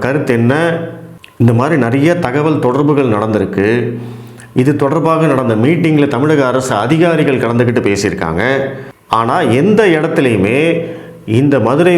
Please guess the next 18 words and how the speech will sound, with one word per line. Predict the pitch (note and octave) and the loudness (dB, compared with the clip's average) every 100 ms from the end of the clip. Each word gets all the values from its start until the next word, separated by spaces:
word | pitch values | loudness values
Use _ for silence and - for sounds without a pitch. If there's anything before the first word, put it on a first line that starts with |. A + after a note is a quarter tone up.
| D#3+ | 2
பகுதியில | C3+ C3 A#2+ D3+ C3+ | 2 2 2 0 -2
டங்ஸ்டன் | D#3 E3 F3 D#3+ | -2 0 2 2
சுரங்கம் | D3+ C3+ C#3 D3+ G#2 A2 | 2 0 2 2 2 2
வேண்டாம் | D3+ D#3+ C3+ C#3 C#3+ - G#2 | 2 0 0 0 -2 -2 -4
அப்படின்னு | G#2+ A2+ G#2+ G#2+ C3+ C3+ | -2 0 0 0 0 0
தி | C#3 C#3+ | 2 2
மு | A#2+ | 0
க | A#2 D#3 A2+ C3+ | 0 2 2 2
ஒரு | F3 E3 | 4 2
தடவை | C#3 D#3+ A#2 | 2 2 2
கூட | G#2 D3+ - | 0 0 -2
சொன்னதே | A2+ A2+ A2+ | 0 0 0
கிடையாது. | F2+ E2 D2 - - - - _ - B2 | 0 -2 -2 -6 -16 -20 -20 _ -4 0
அதற்கு | G3+ G#3 A3+ A#3 D3 | 0 2 2 2 2
அடுத்து | D3+ C#3 C3+ E3 F3+ - - - - - - C#3+ | 0 0 2 2 0 -6 -10 -16 -20 -8 0 2
இந்த | E3 | 2
டங்ஸ்டன் | C#3 D#3 F3+ F#3 D#3+ | 2 0 2 2 2
சுரங்கத்தை | C#3+ C3 B2 | 2 0 0